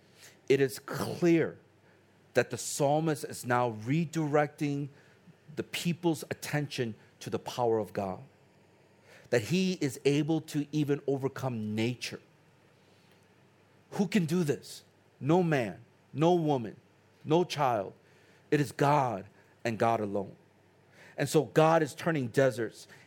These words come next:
and in turn to these areas of spring waters. Only God can do that.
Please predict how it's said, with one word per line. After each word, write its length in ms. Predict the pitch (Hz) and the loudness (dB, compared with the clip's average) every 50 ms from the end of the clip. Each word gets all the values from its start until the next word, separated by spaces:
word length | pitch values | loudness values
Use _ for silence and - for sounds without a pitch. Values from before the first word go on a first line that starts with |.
| _ _ - | _ _ -4
and 100 | 127 127 | -2 0
in 160 | 123 120 113 | -2 -2 -4
turn 280 | - - 139 139 120 113 - | -4 -6 -6 -6 -6 -8 -8
to 240 | - 135 127 120 | -6 -4 -4 -4
these 280 | 107 117 117 107 - - - 131 | -4 -4 -6 -6 -6 -2 0 2
areas 360 | 131 135 135 135 123 104 113 | 4 4 4 2 0 -2 -4
of 100 | 101 - | -8 -8
spring 420 | - - - - 143 131 123 120 | -10 -12 -6 -4 -4 -4 -2 -2
waters. 520 | 113 110 110 107 98 92 - - - - - _ _ _ _ _ _ _ _ _ - | 0 0 0 0 -2 -6 -12 -16 -20 -20 -20 _ _ _ _ _ _ _ _ _ 0
Only 200 | 165 170 170 151 | 2 2 2 2
God 280 | - 147 139 143 131 - | 2 2 2 2 0 -2
can 120 | 131 110 | -4 -6
do 140 | 98 104 101 | -6 -6 -6
that. 220 | 98 87 67 - | -6 -6 -8 -10